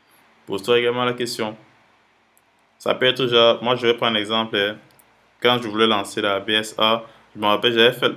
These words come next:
la, le premier lancement, j'avais fait un flop terrible. J'avais fait une publicité de plus de cinquante mille francs C F A et j'avais pas eu de, de, d'achat, j'avais pas eu d'achat.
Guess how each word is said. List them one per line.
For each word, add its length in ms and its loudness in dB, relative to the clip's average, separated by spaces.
la, 100 0
le 200 -6
premier 200 -2
lancement, 400 -2
j'avais 140 0
fait 100 -4
un 100 -6
flop 340 -6
terrible. 520 -6
J'avais 180 4
fait 220 2
une 100 -6
publicité 320 -12
de 100 -4
plus 200 -4
de 40 0
cinquante 520 -8
mille 260 -4
francs 220 -10
C 160 -12
F 120 -12
A 340 -4
et 500 -6
j'avais 180 -2
pas 220 0
eu 60 -2
de, 200 -12
de, 140 -18
d'achat, 500 -2
j'avais 180 -6
pas 200 -6
eu 40 -6
d'achat. 400 -8